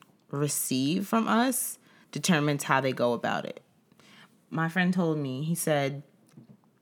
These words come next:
"You look like you're too much work."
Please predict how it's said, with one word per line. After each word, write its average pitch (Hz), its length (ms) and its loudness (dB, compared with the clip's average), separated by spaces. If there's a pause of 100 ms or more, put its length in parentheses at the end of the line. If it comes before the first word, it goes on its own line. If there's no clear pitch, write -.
(840)
"You 190 280 2
look 196 420 2 (100)
like 151 260 2
you're 143 100 2
too 151 220 -6
much 123 260 -10
work." - 380 -6